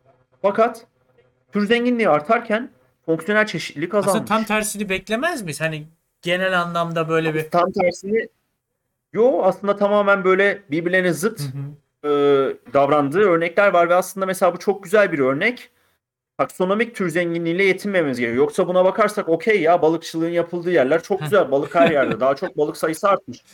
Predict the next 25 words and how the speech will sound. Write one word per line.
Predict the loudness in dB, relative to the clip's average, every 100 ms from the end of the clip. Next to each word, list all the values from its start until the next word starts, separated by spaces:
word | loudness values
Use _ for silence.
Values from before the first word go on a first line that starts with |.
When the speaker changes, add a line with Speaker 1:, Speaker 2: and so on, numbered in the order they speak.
| _ _
Speaker 1:
Ne | -4
güzel, | -2 2
o | 2
zaman | 2 4
avlanalım, | 4 4 4 2 0 -4
bitirelim | -6 -2 -2 -2
biz | -6
bu | -2
balıkları | 0 0 -2 -4 2
Speaker 2:
Yok, |
Speaker 1:
ya. | 2
Speaker 2:
şey, | 4 2 0
Speaker 1:
Yani | -4 -12 0
yardıralım. | 2 4
Speaker 2:
düşünce | 2 0 -2 -2
şu. | -2 0 0 -2 -2
Ya | -2
en | -2
azından | -2 -2 -2 -2 -2
bendeki | -2 -4 -4 -6 -6
bu. | -4
En | -4 -4
temel, | -4 -2 -2
en | -2 -4
basit. | -6 -6 -12